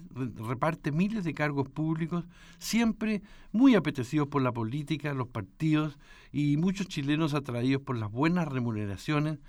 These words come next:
que representa ser reconocido como operador político o parte de la cuota de poder que distribuye quienes entran a la moneda.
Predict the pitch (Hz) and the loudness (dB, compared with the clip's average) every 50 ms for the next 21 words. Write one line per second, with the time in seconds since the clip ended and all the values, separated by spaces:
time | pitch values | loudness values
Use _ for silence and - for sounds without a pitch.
0 | - - - - - - - - - 135 123 131 120 131 127 117 - 190 190 190 | -20 -20 -20 -20 -20 -20 -10 -6 -4 -2 -2 -2 -2 -2 -4 -2 0 0 0 0
1 | 190 - - 196 185 180 170 160 147 - - 214 196 190 202 180 190 180 180 156 | 0 -2 0 2 4 4 2 2 0 2 4 4 4 4 2 0 2 0 0 0
2 | - - 233 220 151 104 - - - - - - - - 139 139 143 139 139 143 | -2 -2 0 0 0 0 -2 -8 -16 -20 -20 -14 -4 0 2 4 4 4 4 4
3 | 131 127 135 147 160 143 - 135 131 131 151 170 180 180 208 180 - 202 190 190 | 6 6 8 6 6 4 2 0 -2 0 -2 -4 -4 -4 -4 -4 -2 -2 -4 -4
4 | - - - - - - 202 214 208 - 247 262 269 254 - - - 254 240 202 | -8 -14 -20 -14 0 4 4 4 6 6 6 6 6 4 0 -2 0 0 0 0
5 | 165 165 185 185 180 170 165 143 - 214 240 240 240 226 208 196 185 175 180 165 | 0 2 2 4 6 6 4 4 4 4 4 6 6 6 6 6 6 4 4 4
6 | 160 156 160 190 180 - - - - - - - - - - - 139 139 139 135 | 4 6 6 6 6 4 2 -2 -16 -20 -20 -20 -20 -16 -2 4 6 6 6 6
7 | 135 - 139 135 135 143 160 156 160 151 143 - 143 135 123 107 - - 123 120 | 4 0 0 2 2 2 2 2 0 -2 0 0 0 0 0 -2 -2 -4 -4 -4
8 | 120 - 123 113 110 104 98 85 87 85 80 73 67 65 - | -4 -4 -4 -2 -2 -2 -2 -2 -4 -4 -4 -6 -8 -10 -14